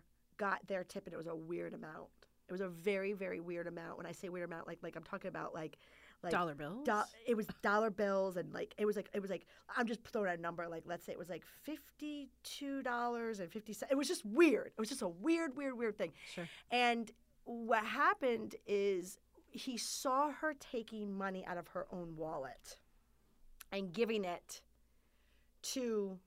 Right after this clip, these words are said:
Speaker 1: him. And then the couple that we were doing, they, I went up and I said my goodbyes, and they asked me if I got my gratuity.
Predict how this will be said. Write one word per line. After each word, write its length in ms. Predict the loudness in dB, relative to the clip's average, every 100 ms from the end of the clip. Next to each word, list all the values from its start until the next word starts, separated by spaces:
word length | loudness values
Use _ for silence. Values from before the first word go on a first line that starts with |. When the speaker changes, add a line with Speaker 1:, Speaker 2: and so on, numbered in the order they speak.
| _
Speaker 1:
him. 400 | -6 -2 -2 -2 -12 _ _ _ _ _ _ -20 _
And 300 | 0 2 4
then 460 | 2 2 2 0 -4 -10 _ _ _ _ -4
the 160 | -2
couple 800 | -2 0 0 2 2 2 2 -2 -6 _ _ -2
that 200 | 0 -2 -4
we 140 | -4
were 100 | -4
doing, 420 | -4 -6 -6 -10 -14 -4
they, 280 | -2 -2 -2
I 100 | -4
went 200 | -4 -6
up 240 | -8 -6
and 80 | -8 -10
I 60 |
said 180 | -10 -8
my 120 | -8
goodbyes, 540 | -8 -4 -4 -4 -8 -10
and 180 | -12 -8
they 140 | -6
asked 340 | -6 -6 -8 -8
me 240 | -4 -2
if 100 | -2
I 100 | -4
got 180 | -6 -8
my 120 | -8 -10
gratuity. 640 | -12 -8 -4 -4 -6 -14